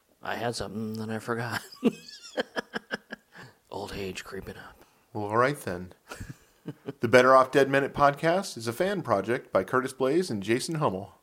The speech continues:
Speaker 1: The movie Better Off Dead was created by Savage Steve Holland and presented by Warner Brothers in association with A and M Films.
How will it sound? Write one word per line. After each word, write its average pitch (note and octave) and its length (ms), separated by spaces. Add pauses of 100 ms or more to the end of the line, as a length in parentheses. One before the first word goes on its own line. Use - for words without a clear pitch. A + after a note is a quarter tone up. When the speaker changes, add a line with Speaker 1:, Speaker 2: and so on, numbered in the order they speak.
(720)
Speaker 1:
The B2 120
movie F#3+ 200
Better E3+ 280
Off B2+ 160
Dead B2 200
was A#2 140
created C3+ 380
by A#2 120
Savage F#3 440
Steve F#3 260
Holland B2 540
and A#2 120
presented C3+ 360
by C3+ 120
Warner D3+ 300
Brothers A2+ 460
in - 120
association B2+ 840
with B2 480 (280)
A B2 160
and C#3 100
M C#3+ 160
Films. - 580